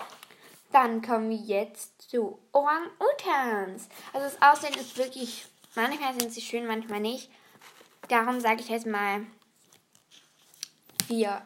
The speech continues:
nein, dreieinhalb Sterne. Aber ob ich sie gerne mag, wirklich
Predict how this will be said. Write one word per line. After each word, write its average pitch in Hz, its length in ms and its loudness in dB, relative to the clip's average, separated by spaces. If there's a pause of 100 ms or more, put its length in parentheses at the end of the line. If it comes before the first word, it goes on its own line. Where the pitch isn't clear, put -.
nein, 214 220 -10 (440)
dreieinhalb 240 540 4
Sterne. 330 280 2 (640)
Aber 247 260 6
ob 247 80 -6
ich 247 120 -6
sie 254 80 -6
gerne 233 240 2
mag, 220 240 0
wirklich 208 400 -6